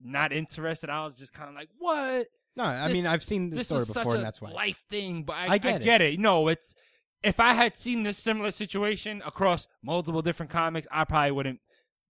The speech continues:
Speaker 1: have that reaction either. I
Speaker 2: Yeah.
Speaker 1: get it. I'm
Speaker 2: I
Speaker 1: glad we, I'm glad I, I understand. Right?
Speaker 2: Yeah.
Speaker 1: I understand what you're
Speaker 2: Yeah.
Speaker 1: saying, right? All right.
Speaker 2: Um, yeah, back to, uh,
Speaker 1: So anyway, <laughs> ba-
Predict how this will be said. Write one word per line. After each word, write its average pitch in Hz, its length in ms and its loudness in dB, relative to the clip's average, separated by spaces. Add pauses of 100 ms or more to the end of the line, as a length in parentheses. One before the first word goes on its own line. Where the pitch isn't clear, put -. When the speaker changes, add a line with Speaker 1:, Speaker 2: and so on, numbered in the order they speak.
(100)
Speaker 1:
have 143 300 -2
that 135 160 0
reaction 135 480 0
either. 92 300 -16 (100)
I 320 120 0
Speaker 2:
Yeah. 127 80 -4
Speaker 1:
get 107 140 -10
it. 95 160 -16
I'm 170 200 2
Speaker 2:
I - 20 0
Speaker 1:
glad 214 240 8
we, 196 180 -2
I'm 214 200 0
glad 208 220 0
I, 175 100 0 (200)
I 156 220 -2
understand. 135 680 -6 (920)
Right? 190 320 -2 (340)
Speaker 2:
Yeah. 170 180 0
Speaker 1:
I 240 100 0
understand 143 380 -4
what 107 60 -18
you're - 80 -2
Speaker 2:
Yeah. 147 60 -2
Speaker 1:
saying, 117 100 -10
right? 170 200 -12
All 147 80 -10 (840)
right. 139 220 4
Speaker 2:
Um, 123 260 -4 (380)
yeah, 131 260 0
back 156 280 2
to, 160 300 2
uh, 139 80 -2
Speaker 1:
So 220 100 2
anyway, 190 400 4
<laughs> 175 200 -2
ba- 175 160 0